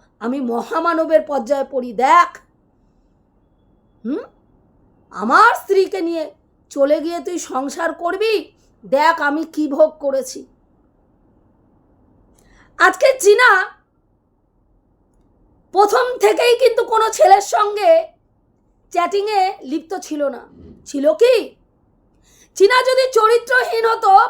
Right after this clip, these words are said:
পাঁচ বছর সংসার জীবনের টালমাটাল সমস্ত পরিস্থিতিতে, এবছর তোমাকে শাড়ি কিনে দিতে পারবো না, কারণ এবছর না আমার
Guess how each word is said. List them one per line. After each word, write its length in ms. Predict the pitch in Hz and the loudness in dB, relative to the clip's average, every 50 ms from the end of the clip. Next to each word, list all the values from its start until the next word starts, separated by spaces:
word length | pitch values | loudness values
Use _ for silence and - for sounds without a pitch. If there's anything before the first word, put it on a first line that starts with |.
| - - | 0 -2
পাঁচ 220 | 427 427 453 466 440 480 466 466 | -2 0 0 -2 -2 -4 -4 -2
বছর 260 | 440 453 440 440 480 480 - - 440 | -2 -2 -2 -2 -4 -4 -4 -4 -4
সংসার 400 | 392 - 427 427 - 453 440 - 330 | -2 -2 -2 -4 -2 -4 -4 -4 -4
জীবনের 340 | 403 403 440 440 440 440 440 440 - | -8 -6 -6 -6 -6 -6 -8 -6 -4
টালমাটাল 580 | 440 403 403 403 415 415 427 427 415 466 453 440 - - - | -2 -2 -2 -2 -2 -4 -6 -4 -4 -4 -4 -4 -6 -10 -10
সমস্ত 340 | 349 349 427 453 480 - 480 453 440 427 | -10 -10 -10 -10 -12 -8 -6 -6 -6 -6
পরিস্থিতিতে, 600 | 415 415 403 381 - - 370 339 370 294 - 320 302 - - _ _ _ _ _ _ _ _ _ _ | -6 -8 -8 -8 -10 -12 -14 -14 -14 -8 -6 -6 -6 -6 -8 _ _ _ _ _ _ _ _ _ _
এবছর 420 | - 370 427 466 494 508 - 480 508 - - | -2 2 4 6 6 6 4 0 -6 -6 -6
তোমাকে 300 | 453 466 466 466 466 466 403 - | -4 -4 -4 -4 -6 -10 -12 -10
শাড়ি 220 | - 359 381 403 392 | -8 -8 -6 -6 -6
কিনে 180 | - 403 403 403 403 403 | -6 -8 -8 -6 -8 -8
দিতে 160 | 403 - 403 403 - 370 | -8 -8 -10 -8 -6 -4
পারবো 300 | 320 330 339 330 349 339 330 | -4 -4 -4 -4 -6 -6 -6
না, 60 | 311 294 302 - | -6 -8 -6 -6
কারণ 200 | 320 349 - - 370 359 | -6 -6 -6 -4 -6 -4
এবছর 360 | 349 359 381 381 381 403 453 427 440 | -2 -2 -2 -2 -2 -4 -4 -4 0
না 60 | 427 370 339 | 0 0 0
আমার 160 | 339 370 381 | 0 0 -2